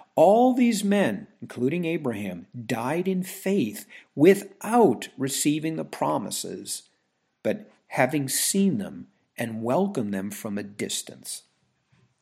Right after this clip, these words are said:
You might think that's strange, because it says in chapter six, verse fifteen, our very text, that Abraham did obtain the promises. <clears throat> So what's going on here? <clears throat> Well, I assure you that there's no contradiction.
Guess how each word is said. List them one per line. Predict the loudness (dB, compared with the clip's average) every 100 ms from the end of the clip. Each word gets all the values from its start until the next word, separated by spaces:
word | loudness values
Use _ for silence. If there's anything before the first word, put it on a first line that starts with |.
| _ _ _ _ -20 _ 0
You | 4
might | 4
think | 4 2
that's | 2 0 -6 -8
strange, | -6 -6 -2 0 0 -2 -4 -6 -8 -10 _ _ _ _ _ _ -4
because | 0 0
it | 2
says | 4 4 4
in | 0 0
chapter | 2 2 0 -4
six, | -2 -2 -2
verse | -4 -4
fifteen, | -4 -6 -2 -2 0
our | -2
very | -2 -4 -4
text, | -4 0 0 -2 -2
that | -2 -2 -16 -16 2
Abraham | 4 6 6 6 8
did | 10 10 6 -2 0
obtain | 2 4 4 4 -6 _ _ _
the | 0
promises. | 2 0 0 -8 -14 -10 2
<clears throat> | 2 4 2 2
So | 2 4
what's | 4 4
going | 4 4
on | 2 0 -2
here? | -4 -8 _ -20 -20 -20 -12 4
<clears throat> | 6 6 8 8 8 2 6
Well, | 10
I | 10
assure | 6 2 4
you | 4 4
that | 4 0 -2 0
there's | 2 4
no | 2 0
contradiction. | 2 2 2 -6 -2 -2 -2 -8 -8 -12